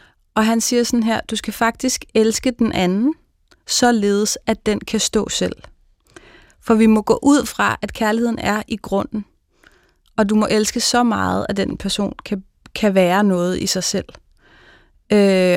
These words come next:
og derfor så får jeg lyst til sådan at sige til hende, "Du skal ikke give op. Det der med, at vi er magtesløse over for noget,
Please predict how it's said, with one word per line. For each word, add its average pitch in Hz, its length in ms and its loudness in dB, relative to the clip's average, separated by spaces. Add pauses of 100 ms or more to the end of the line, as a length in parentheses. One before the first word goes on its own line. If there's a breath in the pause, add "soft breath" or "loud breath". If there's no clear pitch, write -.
og 208 160 0
derfor 247 240 2
så 247 140 -4
får 240 100 -2
jeg 233 80 2
lyst 233 140 -2
til 247 100 -4
sådan 240 200 0
at 226 60 -2
sige 254 240 0
til 240 200 0
hende, 240 220 -2 (640)
"Du 247 60 2
skal - 180 2
ikke 262 100 0
give 285 220 2
op. 254 200 0 (440)
Det 262 120 4
der 269 160 4
med, 233 240 0
at 226 100 0
vi 220 80 0
er 220 60 2
magtesløse 214 760 -2
over 214 160 -2
for 220 140 -4
noget, 202 360 -2